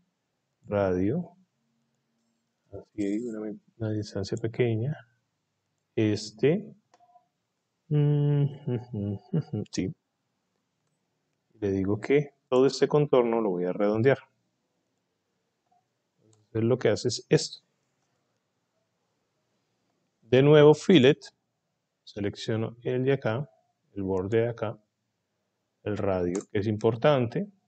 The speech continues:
Luego le dicen cuál es el contorno, o sea, marcan el resto y él lo redondea todo. Esto de color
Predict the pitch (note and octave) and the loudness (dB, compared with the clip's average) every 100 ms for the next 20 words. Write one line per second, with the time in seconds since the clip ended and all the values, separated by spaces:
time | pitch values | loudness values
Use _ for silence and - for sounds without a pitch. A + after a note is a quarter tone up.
0 | _ _ _ _ _ _ _ _ _ _ | _ _ _ _ _ _ _ _ _ _
1 | _ _ F#2+ F#2+ G2 G2 F#2 G#2 G2+ G#2 | _ _ -10 -6 -4 -2 -4 -6 -6 -2
2 | G2+ G#2 - A#2 A#2+ C3 C3 D#3+ A#2+ C#3+ | -2 -2 -4 -6 -4 -4 0 0 2 -2
3 | G3 F#3+ - G2+ F#2 F#2+ F#2+ - A#2+ B2 | -4 -10 -14 -10 -6 -6 -4 -2 0 2
4 | D3 C#3 - - E3+ - - _ _ _ | 4 4 4 -8 -10 -10 -18 _ _ _
5 | - - _ - F#2 F#2 G2 F#2+ F2+ E2+ | -20 -20 _ -12 -6 -4 -2 -2 -2 -6
6 | D#2+ _ _ _ _ _ _ _ - D3 | -8 _ _ _ _ _ _ _ 0 0
7 | D3 - D#3+ D#3+ C3+ C3 - A2 A#2 D#3 | -2 -2 2 2 4 2 2 2 4 6
8 | F3+ - | 4 -2